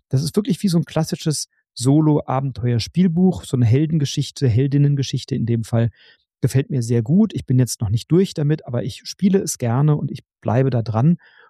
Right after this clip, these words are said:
und bin gerade dabei, die Geschichte noch tiefer kennenzulernen. Da habe ich einen Tipp für dich. Äh, bei Witchbound gibt's eine,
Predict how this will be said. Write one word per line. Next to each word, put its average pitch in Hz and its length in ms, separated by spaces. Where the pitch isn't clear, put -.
und 139 220
bin 131 140
gerade 117 240
dabei, 117 300
die 123 100
Geschichte 135 400
noch 127 140
tiefer 160 380
kennenzulernen. 151 760
Da 127 100
habe 131 80
ich 151 100
einen 139 200
Tipp 196 180
für 170 160
dich. 160 260
Äh, 147 120
bei 131 160
Witchbound 135 540
gibt's - 260
eine, 135 420